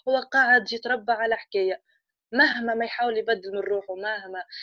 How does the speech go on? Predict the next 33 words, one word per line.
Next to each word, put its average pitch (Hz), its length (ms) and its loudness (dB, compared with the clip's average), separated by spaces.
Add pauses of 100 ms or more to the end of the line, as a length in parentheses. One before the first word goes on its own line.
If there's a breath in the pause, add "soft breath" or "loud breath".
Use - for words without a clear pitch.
(260 loud breath)
ما 208 60 -2
يقعدش 226 440 0
الليل 233 220 0
في - 140 -8
النهار 220 280 0
يبدل، 220 560 0
ما، 220 120 -4
ما 233 100 -4
ينجمش 240 380 -2
يبدل، 208 380 -6
خاطر 226 180 -4 (120)
أهم 233 280 0
عمر 214 340 -2
اللي 208 160 -2
يتكون 392 400 -4
فيه 240 280 -2 (260 soft breath)
اللي 202 120 -2
هو 208 80 0
من 208 180 -4
صفر 240 280 -2 (400 loud breath)
ل-، 185 160 2
لعشر 190 360 0
سنين، 240 380 -6 (280)
ديجا 220 300 4
ذيك 311 240 -2
هو، 277 420 0 (160)
ذيك 277 180 -4
الأصل 269 400 -2
متاعو، 233 360 -4 (360)
مش 196 60 -20
باش 220 220 0
يقعد 226 340 0
عليه. 208 320 0